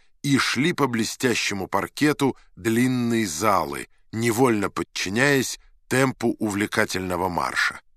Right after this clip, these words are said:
«Посмотрите, господа!» воскликнул Карганов, показывая на Баумана. «Посмотрите на этого великосветского человека.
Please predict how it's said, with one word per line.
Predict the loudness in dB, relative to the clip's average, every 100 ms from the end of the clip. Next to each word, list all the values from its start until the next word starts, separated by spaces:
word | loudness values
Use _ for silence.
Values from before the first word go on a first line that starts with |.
| _ _ _
«Посмотрите, | -6 -2 0 0 2 0 0 -2
господа!» | -2 2 4 6 4 4 -2 _ 0
воскликнул | 0 2 -2 0 -2 0
Карганов, | 0 2 4 4 4 0 -8 _ 0
показывая | 4 2 4 2 4
на | 2
Баумана. | 4 4 4 -2 -8 -8 -12 _ _ _ -4
«Посмотрите | -2 0 -2 0 0 0 2
на | 2 2
этого | 4 4 4 0 -2
великосветского | 4 6 6 4 2 0 4 4 2 0 2 2
человека. | 2 4 4 2 0 -6